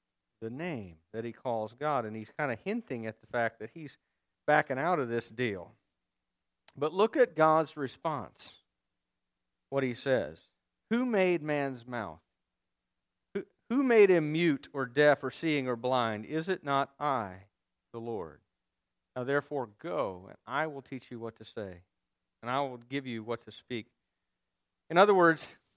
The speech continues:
he's saying, "Moses, that all may be true, but I'm gonna use you exactly how I made you. And more than that, I can be glorified regardless of your ability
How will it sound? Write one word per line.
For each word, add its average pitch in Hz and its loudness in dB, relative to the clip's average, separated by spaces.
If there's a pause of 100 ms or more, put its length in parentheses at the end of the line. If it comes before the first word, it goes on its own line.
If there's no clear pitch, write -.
(240)
he's 185 -10
saying, 160 2
"Moses, 226 4
that 254 4
all 240 6
may 196 2
be 156 -2
true, 190 -4
but 147 -2
I'm 262 0
gonna 226 0
use 175 -6
you 147 -4
exactly 147 -2
how 156 4
I 147 4
made 151 -6
you. 87 -14 (3250)
And 175 6
more 226 4
than 233 0
that, 170 6
I 196 4
can 226 -6
be 175 0
glorified 147 2
regardless 147 0 (260)
of 147 -2
your 156 2
ability 202 -2